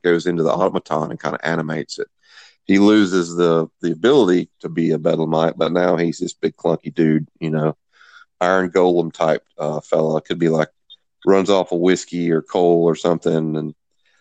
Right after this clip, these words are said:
um, so there's that. And, uh, we're also thinking about, like, kind of like a hedge wizard,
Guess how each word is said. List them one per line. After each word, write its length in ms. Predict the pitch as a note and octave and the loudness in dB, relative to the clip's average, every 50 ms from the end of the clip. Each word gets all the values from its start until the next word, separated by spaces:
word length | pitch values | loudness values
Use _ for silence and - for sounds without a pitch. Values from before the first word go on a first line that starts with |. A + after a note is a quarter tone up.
| _ - | _ -6
um, 480 | F2+ E2+ D#2+ D#2+ D#2+ D#2+ D2+ D#2 D2+ _ _ | -2 -2 0 0 0 0 -2 -4 -6 _ _
so 140 | - - G2+ | -8 -2 0
there's 260 | G2 G2+ G2 F2+ F2 | 2 2 2 0 -2
that. 500 | - G#2+ G2+ G#2 G#2 G#2 G2+ G2 - - | -2 0 0 2 2 2 2 0 0 -2
And, 380 | - E2+ F2+ E2+ E2 E2 E2 D#2+ | -6 -6 -4 -4 -4 -4 -6 -6
uh, 200 | D#2 D#2 D#2 D#2 | -6 -6 -6 -4
we're 240 | E2 E2+ F2+ F#2+ G2 | -4 -2 0 2 2
also 320 | G#2+ A2+ A#2 - - G2+ F2+ | 2 2 0 0 -2 -4 -2
thinking 320 | - - F#2+ F2+ - F2 | -2 -4 -6 -4 -2 -2
about, 240 | F2 F2 F2 D#2 - | 0 0 0 0 0
like, 160 | - - - | -2 -6 -6
kind 160 | - - F#2+ | -6 -6 -4
of 40 | F2+ | -4
like 140 | - D2+ - | -4 -6 -8
a 60 | - | -10
hedge 320 | - G2+ G2 G2+ G2+ F#2+ - | -8 -4 0 0 0 0 0
wizard, 400 | G#2 G#2 G#2 F#2 G#2 G#2 F#2+ | 2 0 2 2 0 -2 -4